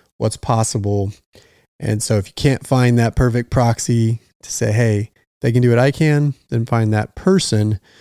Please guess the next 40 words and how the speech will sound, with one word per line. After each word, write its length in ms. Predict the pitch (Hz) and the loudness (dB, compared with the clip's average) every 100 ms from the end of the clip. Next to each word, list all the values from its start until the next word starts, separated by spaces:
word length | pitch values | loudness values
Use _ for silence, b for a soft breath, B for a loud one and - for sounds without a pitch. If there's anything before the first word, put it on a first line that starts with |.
| b b b | b b b
who 100 | 131 | -4
can 160 | 113 110 | 0 0
speak 380 | - - 113 - | -2 -2 -2 0
that 220 | 104 - | -2 -2
truth 460 | - 113 104 - - b b _ | -2 0 0 -2 -16 b b _
into 320 | 127 107 - 113 | -4 -2 0 0
your 80 | |
brain. 400 | 101 104 101 101 | 0 0 0 0
Because 300 | 104 101 107 | -2 -2 -2
oftentimes 720 | 107 110 113 110 107 107 101 104 | 0 -2 0 -2 0 -2 0 -2
I 80 | |
see 240 | 104 - 107 | -2 -2 -2
this 320 | 104 101 - B B B - | -2 -4 -6 B B B -10
with 120 | 107 | -6
Olymp-, 420 | 104 104 110 - | -2 -2 -4 -4
Olympic 260 | 107 95 117 | -4 -4 -2
athletes 520 | 123 135 131 120 - | 0 0 -2 -2 -2
that 100 | 120 | 0
I've 160 | 117 | 2
interviewed, 580 | 113 117 107 110 110 104 - _ _ - - B _ _ _ - | 0 0 2 2 0 -2 -8 _ _ -20 -20 B _ _ _ -14
somebody 480 | - 117 113 113 | -2 0 2 2
speaking 440 | 110 - 131 123 117 | 0 0 0 2 2
that 160 | 113 | 0
truth 280 | - 120 110 | 0 0 0
into 200 | 117 104 | 0 0
your 80 | 113 | 0
life 420 | 107 107 107 104 | 2 2 0 -2
or 200 | - 101 | -4 -6
you 240 | 101 113 127 | -2 0 2
being 220 | 117 110 | 2 2
able 260 | 110 107 107 | 2 0 -2
to 180 | - | -2
relate 340 | 104 104 110 - | -2 0 0 -2
to 80 | 113 | -4
somebody 340 | 117 104 101 | -2 0 0
who's 120 | 104 | -2
done 220 | 98 104 | -2 -2
it 160 | 101 107 _ b _ _ | -2 -4 _ b _ _
is 200 | - 113 | -4 0
a 120 | 107 | 0